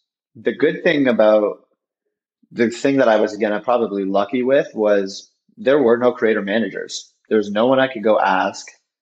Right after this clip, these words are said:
"Hey, how do you do this?" And, like, "How did you do this so well?"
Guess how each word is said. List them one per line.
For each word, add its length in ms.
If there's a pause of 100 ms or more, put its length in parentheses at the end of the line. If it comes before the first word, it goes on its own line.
(260)
"Hey, 220
how 140
do 80
you 120
do 180
this?" 320
And, 100
like, 160
"How 140
did 180
you 140
do 160
this 260
so 160
well?" 540